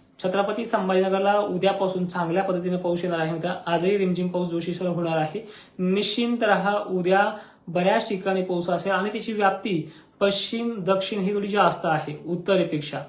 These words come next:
पण काळजी करू नका, रात्री मध्यरात्री ती, ती व्याप्ती देखील भरून निघणार आहे.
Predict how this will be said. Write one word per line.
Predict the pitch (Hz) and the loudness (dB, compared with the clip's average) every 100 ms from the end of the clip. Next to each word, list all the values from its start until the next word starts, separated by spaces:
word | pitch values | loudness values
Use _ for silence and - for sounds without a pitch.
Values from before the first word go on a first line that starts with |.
| - | -6
पण | 190 | 0
काळजी | 208 190 185 | 4 4 4
करू | 180 | 0
नका, | 160 147 147 | -2 -4 -2
रात्री | 170 180 202 | -2 0 0
मध्यरात्री | 196 175 185 185 185 | 0 2 2 2 0
ती, | 185 185 | -2 0
ती | |
व्याप्ती | 180 - 180 | -2 0 -2
देखील | 170 196 | -2 0
भरून | 185 175 | 2 2
निघणार | 165 147 143 | 0 -2 -2
आहे. | 135 135 139 | -4 -6 -14